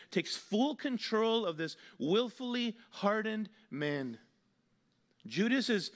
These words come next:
fully under the control of Satan. And yet, notice who's really in authority. Jesus said to Judas, "What you are going to do, do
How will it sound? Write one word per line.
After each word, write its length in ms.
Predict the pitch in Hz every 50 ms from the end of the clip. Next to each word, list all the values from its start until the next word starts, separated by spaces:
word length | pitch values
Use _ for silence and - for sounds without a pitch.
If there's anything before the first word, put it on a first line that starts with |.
| - - -
fully 560 | - - - - 226 240 277 294 294 294 285
under 280 | 220 220 226 226 247 233
the 100 | 202 208
control 560 | - 214 180 165 - - 202 196 208 208 214
of 260 | - 175 175 156 - _ _ _ _ _
Satan. 640 | - - - - 233 262 - - 254 175 139 113 - _ _ _ - - _
And 200 | - 165 175 175
yet, 600 | 156 165 220 294 330 339 302 269 285 - - - - _ - - _ -
notice 720 | 175 190 214 254 285 285 302 302 269 - - - - - - _ _ _ _
who's 240 | - 247 262 214 180
really 380 | 175 175 220 277 311 311 269 214
in 100 | 175 160
authority. 520 | 135 - - 139 123 117 113 98 87 - _ _ - - - - -
Jesus 560 | 117 117 156 220 254 254 208 277 262 262 214
said 280 | - - 233 233 240 -
to 80 | - 220
Judas, 500 | 165 147 196 226 247 240 247 247 - - - - _
"What 360 | - - - 269 277 - -
you 140 | 311 302 294
are 140 | 285 277 233
going 320 | 170 220 233 247 262 240
to 100 | - 233
do, 480 | 180 156 165 247 247 220 190 170 170 165 - - _ _ 123 113
do 480 | - 185 208 226 233 240 240 240 226